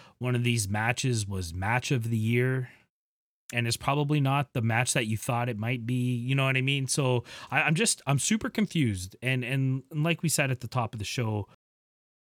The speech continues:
I watched a different pay-per-view at the time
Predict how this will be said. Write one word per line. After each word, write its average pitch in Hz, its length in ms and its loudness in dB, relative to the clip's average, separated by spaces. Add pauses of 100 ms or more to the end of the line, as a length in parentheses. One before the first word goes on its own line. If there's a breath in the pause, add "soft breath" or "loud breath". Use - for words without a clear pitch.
(420)
I 185 360 4
watched 143 420 2
a 131 60 0
different 123 340 -2
pay-per-view 101 720 -2 (200)
at 151 260 2
the 175 80 0
time 123 760 0